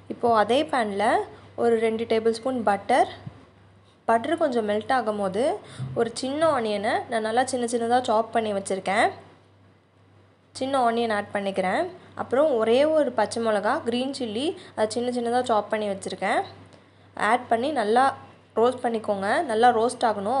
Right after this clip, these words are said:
ஆனியன் வந்து நல்லா டிரான்ஸ்பரண்ட் ஆற, ஆற அளவுக்கு நல்லா ரோஸ்ட் பண்ணிக்கோங்க. இப்போ ஆனியன் நல்லா, நல்லா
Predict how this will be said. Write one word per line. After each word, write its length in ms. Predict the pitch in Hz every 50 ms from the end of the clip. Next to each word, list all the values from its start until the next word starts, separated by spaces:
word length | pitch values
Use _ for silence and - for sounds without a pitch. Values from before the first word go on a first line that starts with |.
| 247 220 233
ஆனியன் 280 | 269 285 294 285 262
வந்து 160 | 233 233 277 285
நல்லா 180 | 262 240 247 240 240 220
டிரான்ஸ்பரண்ட் 560 | 208 208 233 254 - - 277 269 254 240 226 202
ஆற, 200 | 202 202 196 190 - - - 214
ஆற 180 | 208 214 208 202
அளவுக்கு 360 | 196 196 196 202 - - 349 403 - - - - - -
நல்லா 180 | 226 226 233 220 214
ரோஸ்ட் 200 | 214 220 214 - -
பண்ணிக்கோங்க. 420 | 196 196 196 196 185 180 175 175 175 208 277 320 - - - - - - - _ _ _ _ _ _ _ _ - - _ _ _ _ - - - - -
இப்போ 160 | - - 254 247 233 226 233
ஆனியன் 280 | 262 294 320 330 320 285
நல்லா, 160 | 240 247 254 247 233
நல்லா 180 | 214 226 226